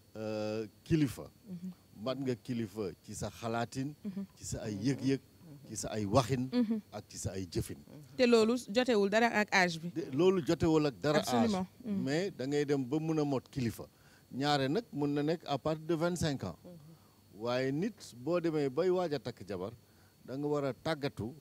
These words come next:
Speaker 1: ba nga xam ne, euh, di nga, comme li soxna si mu ngi doon wax, waxi yërmande. Ci sa waxin dina am dal, am jàmm.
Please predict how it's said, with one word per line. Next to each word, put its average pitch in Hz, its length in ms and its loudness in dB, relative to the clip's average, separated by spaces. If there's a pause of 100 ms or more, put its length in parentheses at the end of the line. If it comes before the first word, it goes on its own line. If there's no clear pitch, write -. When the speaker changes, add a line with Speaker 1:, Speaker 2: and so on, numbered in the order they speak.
(120)
Speaker 1:
ba 120 120 0
nga 139 120 0
xam 120 240 -4
ne, 117 160 -8 (400)
euh, 117 160 -6
di 117 160 -4
nga, 135 400 2
comme 143 240 0
li 139 220 2
soxna 131 320 -4
si 123 100 -8
mu 123 120 -4
ngi 123 80 -4
doon 120 180 -4
wax, 117 180 -6
waxi 117 240 -4
yërmande. 113 560 0 (500)
Ci 151 120 -6
sa 156 160 8
waxin 139 400 8 (200)
dina 131 300 0
am 120 260 -6
dal, 120 300 2 (100)
am 120 160 -4
jàmm. 117 300 2